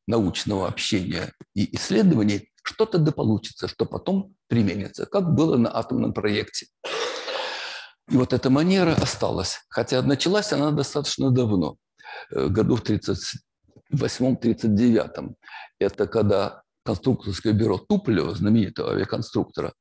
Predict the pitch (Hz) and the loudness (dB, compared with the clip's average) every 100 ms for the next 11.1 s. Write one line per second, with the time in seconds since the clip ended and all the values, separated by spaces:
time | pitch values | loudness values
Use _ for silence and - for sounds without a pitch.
0 | _ _ - - - - - - - 135 | _ _ -20 -18 -18 -6 -4 -4 -4 -4
1 | 117 139 156 190 139 123 151 147 - 117 | 0 2 4 4 2 0 2 2 -2 -10
2 | - 147 160 208 160 113 127 127 123 - | 0 2 4 4 4 2 4 4 4 2
3 | 117 117 113 87 80 78 90 82 62 58 | 0 2 2 2 0 -2 -2 -4 -4 -8
4 | _ _ - 151 202 190 - 180 143 123 | _ _ -2 0 2 0 -2 0 2 2
5 | 113 101 101 98 92 92 90 _ _ _ | 2 0 0 -2 -2 -4 -6 _ _ _
6 | _ _ _ _ - 120 - 101 196 - | _ _ _ _ -2 0 0 0 -2 -2
7 | 101 - 170 - - 98 92 82 - - | -6 -2 -4 -2 -4 0 0 0 -6 -14
8 | _ _ _ _ _ _ - - - 123 | _ _ _ _ _ _ -4 -4 -2 0
9 | 151 208 - 131 135 _ _ - - 123 | 0 0 -2 -4 -6 _ _ -20 -4 -2
10 | - - 107 98 - 95 - 196 185 175 | 0 -2 0 0 0 -4 -2 0 0 -4